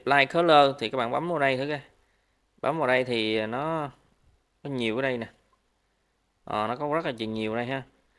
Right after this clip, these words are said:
Ở đây là qua đây firework là pháo hoa nè. Còn không nữa mà long shutter rồi beach là bãi biển nha. Ở này, à, aquarium này giống như chụp cá dưới nước á. Đây là chụp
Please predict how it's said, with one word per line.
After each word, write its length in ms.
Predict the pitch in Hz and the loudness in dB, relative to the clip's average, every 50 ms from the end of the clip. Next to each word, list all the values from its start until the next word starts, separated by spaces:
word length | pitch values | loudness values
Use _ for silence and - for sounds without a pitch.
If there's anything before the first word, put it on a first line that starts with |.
| _ _ _ _ _ _ | _ _ _ _ _ _
Ở 120 | - - | -4 -2
đây 220 | 135 135 131 127 120 | 2 2 2 2 2
là 100 | 117 110 | 2 0
qua 220 | 107 113 120 123 | 2 2 0 2
đây 160 | 123 123 117 | 0 0 -2
firework 360 | 113 - 135 127 127 135 165 170 131 | -2 -2 -2 0 0 0 0 -2 -4
là 60 | 107 | -6
pháo 220 | - - 135 151 | -4 -4 -4 -2
hoa 300 | 151 143 139 131 127 123 | -2 -2 -2 -2 -2 -2
nè. 100 | 120 110 104 - _ _ _ _ _ _ _ _ _ _ _ _ _ _ | -4 -4 -8 -12 _ _ _ _ _ _ _ _ _ _ _ _ _ _
Còn 180 | - 110 110 110 | -4 -4 -2 -2
không 260 | - 131 131 127 127 | 0 0 0 0 -2
nữa 100 | 135 143 | -2 -2
mà 120 | 135 123 107 - - - - - | -2 -4 -4 -6 -10 -14 -14 0
long 200 | - 135 131 127 | 2 4 4 4
shutter 480 | - - 156 - _ - 131 131 127 120 | 2 -4 -6 -2 _ 4 4 4 6 4
rồi 120 | 113 101 | 2 0
beach 320 | - - 131 160 202 - - | 0 2 4 4 4 4 0
là 100 | 117 101 | -2 0
bãi 160 | - 101 127 | 0 0 0
biển 320 | 127 117 101 98 110 151 | 0 0 0 0 -2 -2
nha. 180 | 170 175 160 139 - _ _ _ _ _ _ _ _ _ _ _ _ _ _ _ _ _ _ - | -4 -4 -4 -6 -8 _ _ _ _ _ _ _ _ _ _ _ _ _ _ _ _ _ _ -4
Ở 120 | 113 117 | -2 0
này, 240 | 117 117 113 113 113 | 0 0 0 0 0
à, 340 | 110 107 110 107 107 104 - - - - _ _ _ _ _ _ _ _ _ _ _ _ - | 0 0 -2 -2 -4 -6 -8 -10 -16 -20 _ _ _ _ _ _ _ _ _ _ _ _ -2
aquarium 680 | 135 135 - - 147 139 139 143 143 139 139 135 131 | -2 -2 4 6 6 6 8 6 4 2 2 0 0
này 160 | 120 113 113 | 2 2 2
giống 120 | 123 151 | 0 0
như 100 | 160 147 | 0 -2
chụp 160 | 117 - 113 - - | -2 -2 -4 0 4
cá 160 | 143 151 175 | 4 4 4
dưới 140 | 185 185 180 | 4 2 2
nước 200 | 180 185 208 - | 2 2 0 0
á. 120 | 190 165 - - - _ | -4 -6 -6 -10 -14 _
Đây 200 | - 135 135 131 | -4 -2 0 0
là 100 | 123 117 | 0 0
chụp 180 | 113 - 120 | 0 -2 -4